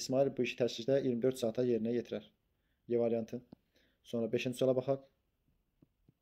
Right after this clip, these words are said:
Beşinci sualda iki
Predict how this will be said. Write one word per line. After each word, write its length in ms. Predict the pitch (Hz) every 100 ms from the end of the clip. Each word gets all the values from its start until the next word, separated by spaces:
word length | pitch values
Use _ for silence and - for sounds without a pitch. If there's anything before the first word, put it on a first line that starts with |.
| _ _ _ _ _ _ _ _ _ _ _ _ _ _ - - _ _ _ _ _ _ _ _ _ _ _ _ _ _ _ _ _ -
Beşinci 280 | 127 147 143
sualda 320 | 143 127 147 - _ _ _ _ - - - - - -
iki 140 | -